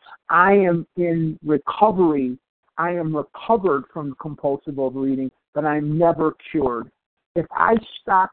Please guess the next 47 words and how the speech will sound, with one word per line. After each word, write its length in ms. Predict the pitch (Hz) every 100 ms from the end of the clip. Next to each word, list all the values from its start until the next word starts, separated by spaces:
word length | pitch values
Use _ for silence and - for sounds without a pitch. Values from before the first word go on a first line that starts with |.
| -
doing 280 | 175 170 165 -
steps, 300 | - 131 135
if 100 | - -
I 180 | 147 180 - -
stop 300 | - 180 - -
helping 400 | 165 160 170 160
other 240 | 151 156
people, 540 | 139 - 165 - 123 - _ _ -
if 120 | -
I 200 | 160 190 190 -
stop 280 | 202 180 175
running 320 | 165 180 180
around 320 | 175 170 170
the 60 | 165
country 500 | - 170 160 165 156
doing 340 | 160 156 156
big 220 | 143 151
book 160 | 127 123 _
studies 320 | 143 131 131 139
or 80 | 135
retreats, 540 | 143 - - 151 123 _ _ _ -
if 160 | 147
I 160 | 160 202 -
stop 300 | 214 190 185
answering 480 | 185 170 - 175 170
my 220 | 160 156 -
phone, 380 | 170 160 160 165 _ _ _
I 140 | 175
will 180 | 190 202
be 160 | 156 165 127
back 300 | - 185 185 202
in 140 | 190
the 160 | 190 175
arms 340 | 165 170 175
of 100 | 165
an 80 | 151
Oreo 500 | 151 156 165 156 151
cookie 360 | - 170 180 170
before 420 | 147 - 170 165
you 120 | 160
can 180 | 156 151 -
say 180 | 160 147 -
two 160 | 165
and 100 | 156 -
two 180 | 156 147
is 60 | - _
four. 300 | 139 123